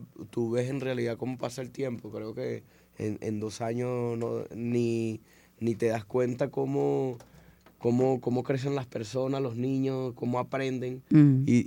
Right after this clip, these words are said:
Speaker 1: y sien-, y, y ella estaba también sorprendida porque el, la rutina y la costumbre de vernos por cámara no es lo mismo a, "Ey,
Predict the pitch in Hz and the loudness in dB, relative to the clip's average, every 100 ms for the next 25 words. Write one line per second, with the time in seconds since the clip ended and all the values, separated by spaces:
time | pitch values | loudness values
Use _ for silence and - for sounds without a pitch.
0 | 117 117 120 120 113 - 120 120 - 120 | 6 6 8 8 8 6 6 6 6 6
1 | 120 113 123 120 151 151 127 123 117 143 | 8 8 6 8 8 8 4 2 2 -2
2 | 143 147 135 139 151 156 131 131 127 120 | 0 2 2 2 2 0 -4 0 0 0
3 | 117 - 127 120 117 - 117 113 113 120 | -2 -4 -4 -2 -2 2 2 2 0 0
4 | 117 127 127 139 147 - 104 123 123 139 | 0 0 0 0 -2 -6 -6 -4 -2 0
5 | 131 117 131 135 127 - 127 127 143 156 | 0 -2 -4 -6 -10 -6 -4 -2 -4 -8
6 | - _ _ - 113 120 113 120 127 135 | -14 _ _ -12 -2 0 0 0 0 0
7 | 139 147 139 127 120 - 135 127 | 0 0 0 -2 -6 -2 0 2